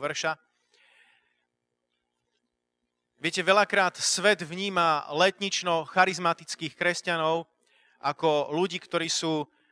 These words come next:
tak trošku takí divní, možno nevzdelaní, blabolajúci niekde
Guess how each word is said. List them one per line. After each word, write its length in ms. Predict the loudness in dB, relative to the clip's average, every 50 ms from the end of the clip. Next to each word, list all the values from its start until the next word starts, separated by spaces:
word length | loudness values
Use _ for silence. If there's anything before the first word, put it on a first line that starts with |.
| _ _ _
tak 160 | 0 0 2
trošku 400 | 2 2 2 4 2 2 0 0
takí 240 | 2 2 0 0 -4
divní, 560 | -6 -6 -6 -4 -4 -4 -4 -4 -4 -6 -4
možno 560 | -2 -2 -2 -2 0 0 0 0 0 -2 -4 -10 _ _ _ _
nevzdelaní, 960 | -4 -2 0 0 0 -2 0 2 2 4 4 2 0 -2 -4 -4 -6 -6 -10 -12 _ _ _ _ _ _ _ _ 0
blabolajúci 720 | 6 8 8 10 10 8 8 8 6 6 4 -2 -4 -4 -4
niekde 240 | -6 -4 -4 -4